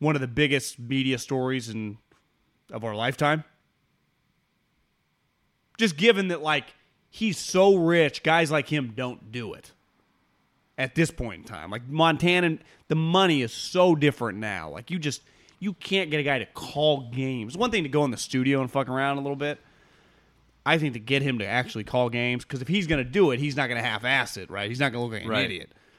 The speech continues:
Speaker 2: Yeah.
Speaker 1: I, I, I would imagine it's part of it. It's just the effort I'm gonna have to put in. And I, I, I think there's an element, too, if you're Peyton,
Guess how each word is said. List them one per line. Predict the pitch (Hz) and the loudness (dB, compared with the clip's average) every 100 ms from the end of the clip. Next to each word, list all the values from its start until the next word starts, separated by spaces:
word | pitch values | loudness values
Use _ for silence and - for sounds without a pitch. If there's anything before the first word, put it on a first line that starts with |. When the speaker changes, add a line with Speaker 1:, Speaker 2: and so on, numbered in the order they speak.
| _ | _
Speaker 2:
Yeah. | 101 | -4
Speaker 1:
I, | 135 135 - 139 | -2 -2 -2 -2
I, | - | 2
I | 147 | 4
would | 156 143 | 4 4
imagine | 135 135 120 | 2 0 -2
it's | 110 | -4
part | 151 156 | 0 0
of | 113 | 0
it. | |
It's | 101 | -6
just | 127 117 | -10 -10
the | 127 - | -8 0
effort | 170 147 131 | 0 0 -4
I'm | 127 | -2
gonna | 120 | -4
have | 117 120 | -4 -6
to | 107 | -10
put | - 135 | -6 0
in. | 160 135 107 107 _ _ _ _ _ _ 247 | 0 0 -4 -10 _ _ _ _ _ _ 2
And | 262 | 4
I, | 233 | 2
I, | 185 160 | 0 -4
I | 190 | -2
think | 214 196 | 0 0
there's | 185 | 0
an | 190 | 2
element, | 196 202 175 | 2 2 -2
too, | - 240 | -4 -2
if | 202 | -2
you're | 160 | -4
Peyton, | 135 202 220 139 135 | -2 -2 -2 -4 -10